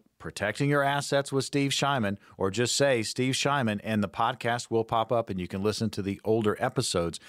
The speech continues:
And it's always good to get up to date on all the retirement news that's out there. We talk about it each and every week. So there it is. There's the podcast. It is available.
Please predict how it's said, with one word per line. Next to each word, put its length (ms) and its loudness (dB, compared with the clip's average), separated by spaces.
And 160 2
it's 160 0
always 640 2
good 320 2
to 80 -2
get 180 2
up 200 0
to 100 -2
date 320 0
on 160 2
all 320 4
the 100 -2
retirement 600 -2
news 300 0
that's 180 -4
out 180 0
there. 160 2
We 80 0
talk 220 0
about 200 2
it 80 -8
each 200 -6
and 60 -2
every 160 0
week. 200 2
So 100 -6
there 220 2
it 60 4
is. 180 0
There's 240 0
the 80 -4
podcast. 580 -2
It 200 -4
is 200 0
available. 460 -4